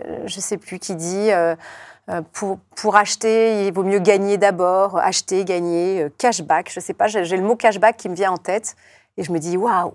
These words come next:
j'aimerais bien lancer une boîte de, de cashback, en fait. » J'avais déjà vu un peu ça aux États-Unis. Tu vois, j'étais vraiment, j'étais en train de regarder cette affiche et c'est le mot cashback qui est venu. Et je me suis dit, « Tiens, je vais aller creuser l'idée. Je vais creuser l'idée pour encourager les gens à acheter en ligne. »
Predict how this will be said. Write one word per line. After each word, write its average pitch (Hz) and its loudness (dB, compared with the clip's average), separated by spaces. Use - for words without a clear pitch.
j'aimerais 170 -6
bien 233 0
lancer 180 -4
une 180 -4
boîte 208 0
de, 170 -2
de 160 -6
cashback, 165 -2
en 190 -10
fait. » 180 -10
J'avais 170 0
déjà 170 -2
vu 170 -4
un 160 -2
peu 170 -14
ça 190 -6
aux 180 -6
États-Unis. 165 -8
Tu - -20
vois, 277 6
j'étais 214 2
vraiment, 247 4
j'étais 226 0
en 226 2
train 233 4
de 220 0
regarder 247 4
cette 220 -2
affiche 285 -2
et 208 4
c'est 196 -4
le 196 -2
mot 262 -2
cashback 226 0
qui - -6
est 214 -2
venu. 190 -6
Et - -8
je 220 -10
me 180 -8
suis - -18
dit, « 233 -12
Tiens, - -2
je 233 -6
vais 208 2
aller 196 0
creuser 269 -2
l'idée. 226 -4
Je - -10
vais 208 4
creuser 247 2
l'idée 233 0
pour 233 2
encourager 233 4
les 233 2
gens 220 0
à 214 6
acheter 208 0
en 190 0
ligne. » 247 -2